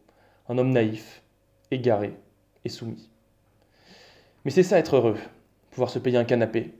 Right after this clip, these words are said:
un abonnement Netflix et un pot de glace Ben and Jerry's. Avec la science du bonheur, se dessine donc le portrait type de Monsieur Parfait. Un homme heureux, mais aussi individualiste.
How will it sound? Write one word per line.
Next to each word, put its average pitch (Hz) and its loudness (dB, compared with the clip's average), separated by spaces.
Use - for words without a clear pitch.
un 135 0
abonnement 123 4
Netflix - -4
et 139 2
un 127 4
pot 127 0
de 127 -4
glace 120 4
Ben 117 2
and 110 -2
Jerry's. 110 -8
Avec 151 2
la 160 6
science 185 2
du 180 2
bonheur, 139 4
se - -8
dessine 139 0
donc 151 2
le 131 -2
portrait 135 0
type 180 -6
de 127 0
Monsieur 131 0
Parfait. - -10
Un 123 0
homme 131 6
heureux, 127 6
mais 147 2
aussi 120 0
individualiste. 117 0